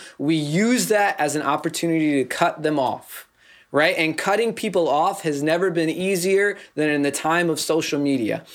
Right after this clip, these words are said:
Because what can you do in today's day and age? The ghosting is real. You can block their number from your phone. You can unfriend them from Facebook. You can unfollow them and block them on Instagram. You can block them on Twitter and make sure that, one, you never see them again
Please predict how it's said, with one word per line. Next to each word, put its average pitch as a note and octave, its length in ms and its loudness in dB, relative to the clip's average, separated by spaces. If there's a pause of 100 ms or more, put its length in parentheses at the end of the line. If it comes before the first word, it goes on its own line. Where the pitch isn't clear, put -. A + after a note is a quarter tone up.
(200)
Because D3+ 380 0
what F#3+ 200 2
can G#3 140 -4
you G#3 140 2
do G#3 160 2
in A3+ 80 0
today's F#3+ 380 2
day F3+ 180 2
and F3+ 80 0
age? G3+ 340 0 (220)
The D3+ 100 2
ghosting F#3 840 0
is E3 520 2
real. C3+ 500 0 (160)
You C#3 140 0
can C#3+ 160 0
block C#3 300 2
their F3+ 120 2
number F#3 260 0
from F3+ 240 -2
your F#3+ 120 0
phone. E3 400 0 (160)
You C#3 120 0
can C3+ 140 0
unfriend F#3 480 0
them F#3+ 180 0
from G3 200 -4
Facebook. D#3 520 0
You C#3 120 0
can C3 180 0
unfollow E3+ 560 2
them F3 160 0
and E3+ 100 2
block D3 300 0
them F#3+ 160 0
on F3+ 100 0
Instagram. C#3+ 720 0 (240)
You D3 140 2
can D3 180 0
block C#3+ 300 2
them F#3+ 160 0
on F#3+ 140 0
Twitter D3+ 340 2
and D3+ 220 0
make D3+ 180 0
sure E3 380 2
that, D#3 240 0
one, E3+ 240 2
you D#3 100 2
never C#3 220 2
see F#3+ 240 -2
them G#3 120 0
again G3+ 380 0